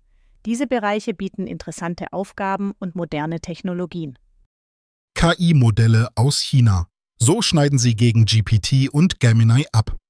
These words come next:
Speaker 2: China ist der westlichen Welt im K-I-Rennen dicht auf den Fersen.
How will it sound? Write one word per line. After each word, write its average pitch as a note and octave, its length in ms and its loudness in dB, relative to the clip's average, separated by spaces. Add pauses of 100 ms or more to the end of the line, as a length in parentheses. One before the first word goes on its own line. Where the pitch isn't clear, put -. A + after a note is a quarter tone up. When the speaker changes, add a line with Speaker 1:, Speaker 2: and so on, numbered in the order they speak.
(120)
Speaker 2:
China G3+ 320 2
ist - 260 -4
der G#2+ 140 2
westlichen A#2+ 440 0
Welt B2 200 2
im A2 160 2
K-I-Rennen B2 640 2
dicht - 280 -4
auf A2 180 0
den D3 160 2
Fersen. F#2 460 2